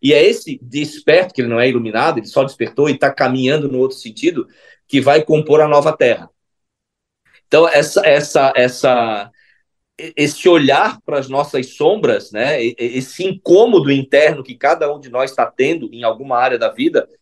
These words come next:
é o que vai nos levar a esse novo patamar de consciência que vai nos legitimizar a ser um habitante dessa nova terra. Porque sim, vão ter pessoas, almas que vão acompanhar isso e vão a-,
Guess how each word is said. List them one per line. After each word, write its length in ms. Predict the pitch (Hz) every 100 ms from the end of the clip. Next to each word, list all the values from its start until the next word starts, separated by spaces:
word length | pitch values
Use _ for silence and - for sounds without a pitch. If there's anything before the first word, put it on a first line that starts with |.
| _ 127
é 80 |
o 80 | 143
que 140 | 147 131
vai 280 | 135 160
nos 280 | 185 180 139
levar 560 | 139 151 123 113 123 220 _ _ _ _
a 220 | 110 120
esse 300 | 135 139 143
novo 260 | 127 180 180
patamar 400 | 165 - 143 143
de 140 | 143
consciência 600 | 135 135 - 120 147 147
que 140 | 131 139
vai 240 | 143 160
nos 400 | 160 156 - - _ _ _ - - _ _ _ _
legitimizar 1080 | 143 151 202 220 214 - 190 185 147 156 185
a 20 |
ser 340 | - 180 196
um 140 | 190 180
habitante 520 | 170 165 - 175 165
dessa 240 | 165 165
nova 240 | 160 160 160
terra. 380 | 143 107 85 _ _ _
Porque 260 | - 190 202
sim, 420 | 208 - 208 311 - _ _ _ _ _ _
vão 360 | 127 156 190
ter 180 | 180 170
pessoas, 640 | 170 156 - 156 170 135 -
almas 440 | 131 147 131 127
que 100 | 139
vão 220 | 117 147
acompanhar 580 | 147 143 139 127 127 131
isso 240 | 135 -
e 60 | 120
vão 260 | 117 160
a-, 120 | 170